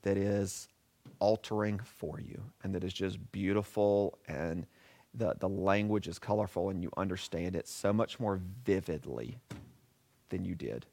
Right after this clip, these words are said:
before. I'm not against doing word studies. I'm against doing word studies not in their context.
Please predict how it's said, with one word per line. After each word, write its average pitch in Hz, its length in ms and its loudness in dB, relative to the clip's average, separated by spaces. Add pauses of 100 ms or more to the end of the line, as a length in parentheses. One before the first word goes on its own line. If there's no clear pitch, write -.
(100)
before. - 340 -14 (1040)
I'm 127 60 0
not 165 140 8
against 113 720 0
doing 90 280 0
word 64 280 -2
studies. - 440 -4
I'm 101 140 0
against 104 340 0
doing 101 200 0
word 87 240 0
studies 78 280 -4
not 67 160 -4
in 67 100 -6
their 55 80 -6
context. - 640 -10